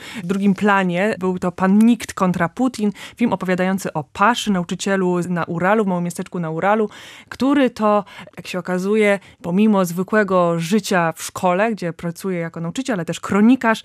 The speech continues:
nagle musi mierzyć się z drylem wojskowym i lojalnością, niepewnością całego miasteczka. Czyli to, jak wojna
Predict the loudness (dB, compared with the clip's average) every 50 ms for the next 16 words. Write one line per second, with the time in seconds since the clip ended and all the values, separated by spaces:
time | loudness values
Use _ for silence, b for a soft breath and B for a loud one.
0 | B B B B B 2 2 2 2 2 0 2 0 0 -2 -2 -2 0 0 2
1 | 0 0 0 -2 -6 -6 -4 0 0 0 0 0 -2 -2 0 0 2 2 2 0
2 | 0 0 -2 -2 -4 -4 -10 -4 0 0 0 2 2 2 2 2 2 0 B B
3 | B B B B -6 -2 0 2 4 4 4 4 4 2 2 2 0 -2 -2 -4
4 | -2 0 0 -2 -2 -4 -4 -4 -2 -4 -4 -6 -6 -8 -8 -6 -4 -4 -4 -2
5 | -2 -2 -2 -4 -6 -6 -6 -8 -8 -6 -10 -14 -14 -12 -14 -14 -8 -6 -4 -4
6 | -4 -4 -6 B B B B B -10 -4 0 2 4 4 4 2 2 0 0